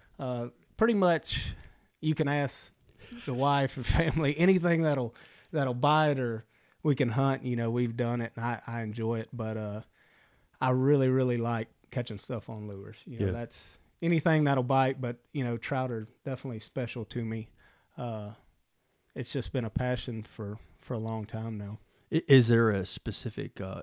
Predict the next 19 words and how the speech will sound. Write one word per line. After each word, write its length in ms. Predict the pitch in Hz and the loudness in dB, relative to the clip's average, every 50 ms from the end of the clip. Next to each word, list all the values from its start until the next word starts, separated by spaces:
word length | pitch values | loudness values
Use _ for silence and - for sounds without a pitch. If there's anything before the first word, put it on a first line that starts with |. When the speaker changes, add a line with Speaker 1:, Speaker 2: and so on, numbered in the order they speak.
| - - | -8 -6
Speaker 2:
instance, 720 | 117 120 123 - - - 123 120 117 113 - - - - _ _ _ _ _ _ _ - - | -4 -2 -2 -4 -4 -4 -4 -4 -4 -6 -8 -10 -12 -14 _ _ _ _ _ _ _ -8 -6
uh, 80 | 107 104 | -4 -2
with 300 | 101 113 117 113 - 117 | 0 0 -2 -2 -2 -4
your 120 | 110 104 | -6 -6
family 480 | - - 113 113 120 120 120 123 117 104 | -4 -4 -4 -2 -2 0 0 0 0 0
or 40 | 98 | -2
your 160 | 95 98 98 | -4 -6 -8
dad, 400 | - - 107 107 107 107 107 104 - _ _ _ _ _ _ _ _ - | -8 -6 -6 -4 -4 -6 -8 -10 -16 _ _ _ _ _ _ _ _ -8
uh, 300 | 107 104 101 101 98 98 - | -6 -4 -4 -4 -4 -6 -4
in 220 | - 110 107 107 | -4 -2 0 0
which, 440 | 110 107 101 - - - - - - - 95 | 0 0 0 -2 -4 -6 -6 -8 -10 -12 -10
uh, 280 | 95 95 95 98 98 104 | -10 -8 -8 -8 -8 -8
that 160 | 107 95 - | -8 -8 -6
resonates 540 | - 110 110 113 104 113 104 104 107 - - | -4 -2 -2 -2 0 0 0 0 -2 -4 -6
with 180 | 98 95 - 113 | -10 -10 -6 -4
you 220 | 107 110 113 110 | -4 -2 -2 -2
and 100 | 101 98 | -2 -4
kind 200 | - 117 110 107 | -4 -2 -2 -2
of 160 | 98 92 - | -2 -4 -8